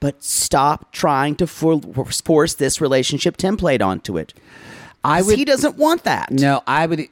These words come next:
Speaker 2: She needs a Lizette in her
Speaker 1: Yeah.
Speaker 2: life. I would even take it a step farther of, farther of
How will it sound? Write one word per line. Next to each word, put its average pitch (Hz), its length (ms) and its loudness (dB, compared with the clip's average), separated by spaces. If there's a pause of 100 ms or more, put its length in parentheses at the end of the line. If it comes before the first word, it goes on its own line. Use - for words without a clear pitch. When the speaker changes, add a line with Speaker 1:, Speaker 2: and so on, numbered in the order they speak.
(120)
Speaker 2:
She - 240 -2
needs 156 220 2
a 117 40 0
Lizette 87 680 -4 (240)
in 113 160 -2
her 143 120 0
Speaker 1:
Yeah. 143 260 2
Speaker 2:
life. 95 260 -6
I 160 160 2
would 247 100 -2
even 175 240 0
take 135 220 -4
it 120 80 -4
a - 20 -8
step - 300 -8
farther 131 340 0
of, 110 220 0 (240)
farther 170 420 2
of 110 400 -2